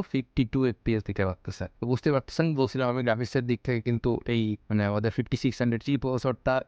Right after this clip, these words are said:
এই টুয়েলভ ফোর হান্ড্রেড থেকে ডাবল পারফরম্যান্স দি-, দিবে আপনাদেরকে আমি আগেই বলছি। So এটা কিন্তু তার একটা প্রুফ। এটা তো একটা গেম গেল, পরে আরেকটা গেমে যদি আমরা যাই, আহ, এটা কি গেম? Counter Strike maybe। এই যে Counter Strike। তো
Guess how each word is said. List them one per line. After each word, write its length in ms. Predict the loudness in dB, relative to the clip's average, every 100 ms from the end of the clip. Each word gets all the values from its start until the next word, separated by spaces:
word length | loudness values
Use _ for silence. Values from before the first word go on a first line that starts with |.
| -2
এই 360 | -2 0 -4 -4
টুয়েলভ 200 | -2 -2 0
ফোর 100 | 0
হান্ড্রেড 240 | 0 -2 -2
থেকে 180 | -2 0 0 2
ডাবল 280 | 2 2 0
পারফরম্যান্স 460 | 0 2 0 0 2
দি-, 160 | 0 2
দিবে 160 | 2 2
আপনাদেরকে 340 | 0 0 0 0
আমি 100 | 2
আগেই 300 | 2 2 2
বলছি। 280 | 0 0 -2 -2 -2
So 60 | 0 2
এটা 120 | 2 2
কিন্তু 160 | 2 2
তার 100 | 0
একটা 120 | 0 -2
প্রুফ। 220 | 2 0 0 -6
এটা 120 | -4
তো 80 | -2
একটা 180 | -2 0 0
গেম 120 | 2 2
গেল, 100 | 0 0
পরে 140 | 0 0 0
আরেকটা 220 | 0 0 0
গেমে 140 | 2 2
যদি 120 | 2 2
আমরা 140 | 2
যাই, 220 | 2 0 -2
আহ, 440 | _ -6 -2 -2
এটা 120 | 0 -2 -2
কি 100 | -2 0
গেম? 120 | 0 -2
Counter 280 | -2 0 0 -2
Strike 240 | 0 0 0
maybe। 200 | 0 0 -4 _ -8
এই 140 | -4 -2
যে 60 | 0
Counter 260 | 2 2 0 0
Strike। 240 | -2 -2
তো 80 | -2